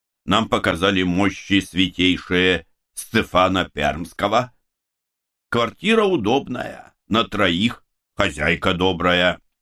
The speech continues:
Только меня удивило, что они свои комнаты никогда не запирают, когда уходят. Говорят, так надо. А между прочим,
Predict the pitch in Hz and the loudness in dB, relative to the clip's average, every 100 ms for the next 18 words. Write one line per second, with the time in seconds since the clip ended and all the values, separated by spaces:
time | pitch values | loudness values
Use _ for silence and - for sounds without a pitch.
0 | _ _ 110 - 113 101 98 98 98 92 | _ _ -4 -2 0 2 2 2 2 2
1 | 92 101 95 87 98 92 95 98 - 92 | 2 2 0 0 0 2 2 0 0 0
2 | 90 - 113 92 82 87 87 82 87 87 | 0 0 0 2 0 0 0 0 0 0
3 | 85 87 85 78 90 76 82 87 101 107 | 0 0 -2 -2 -2 2 2 2 0 -2
4 | 104 101 110 110 - 117 - - _ _ | 0 2 0 0 -2 -4 -4 -14 _ _
5 | _ _ _ _ _ - 110 104 98 101 | _ _ _ _ _ -2 2 4 4 0
6 | - 98 87 85 90 110 98 85 - _ | 0 -2 -2 0 2 2 2 0 -2 _
7 | _ _ _ _ 123 120 101 98 110 113 | _ _ _ _ 0 2 0 -2 -2 0
8 | 87 - 80 | 0 0 -4